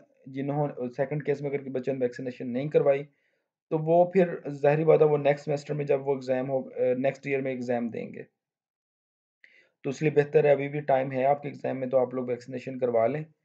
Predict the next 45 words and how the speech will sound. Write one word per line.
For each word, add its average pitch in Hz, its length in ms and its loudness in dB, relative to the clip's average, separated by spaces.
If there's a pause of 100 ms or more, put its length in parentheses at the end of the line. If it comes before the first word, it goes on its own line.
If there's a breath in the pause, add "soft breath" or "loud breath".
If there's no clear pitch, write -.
(320)
तो - 80 -12
उसमें, 127 680 -6
में 127 560 -6
आप 113 260 -4 (240)
बच 117 280 -6
भी 143 80 -8
सकते 135 360 -8
हैं। 139 320 -12 (160)
इस, 120 260 -14
अगर 117 420 -10
कहीं 117 360 -10
attack 113 380 -2
आ 110 80 -4
जाता 117 260 -6
है 117 40 -8
कोविड 123 300 -6
का, - 260 -14 (320)
वो 127 100 -4
इतना 123 200 -4
आपके 123 240 -4
लिए 123 100 -6
severe 117 300 -10
नहीं 110 160 -12
होगा। - 320 -14 (640 soft breath)
और 131 260 4
exam 147 480 2
उसके - 320 -8
लिए 143 160 -2
फिर 139 240 -4
भी 139 80 -6
अगर 143 140 0
आपको 123 280 -2
कोविड 135 320 -2
भी 143 120 -8
हो 139 160 0
जाता 127 240 -2
है 131 60 4
तो 123 120 -8
इसके 123 200 -10
कोई 127 160 -6
relaxation 123 540 -8
नहीं 131 140 -6
है, 135 60 -8
आपको 127 280 -4
next 127 320 -2